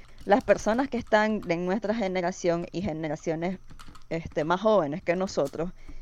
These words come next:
ya deberían venir sabiendo inglés. Es cierto que hay un montón de factores, eh, socioeconómicos, etcétera, etcétera, que a veces te lo impiden, pero también es como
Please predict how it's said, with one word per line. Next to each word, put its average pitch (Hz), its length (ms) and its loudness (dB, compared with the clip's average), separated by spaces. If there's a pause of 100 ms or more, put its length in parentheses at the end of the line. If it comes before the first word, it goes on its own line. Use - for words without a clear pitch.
(120)
ya 190 160 8
deberían 180 520 4
venir 143 200 -2
sabiendo 156 340 -2
inglés. 151 200 -2
Es 185 80 -2
cierto 247 220 0
que 240 80 2
hay 233 60 6
un 233 60 0
montón 190 260 0
de 202 60 -8
factores, 233 540 0
eh, 175 100 -2
socioeconómicos, 208 720 -4
etcétera, 180 280 -4
etcétera, 196 300 -2
que 170 80 -4
a - 20 -2
veces 185 160 -8
te 196 100 -4
lo 190 60 -2
impiden, 196 480 0
pero 185 200 2
también 170 280 -2
es 196 60 -6
como 202 240 -2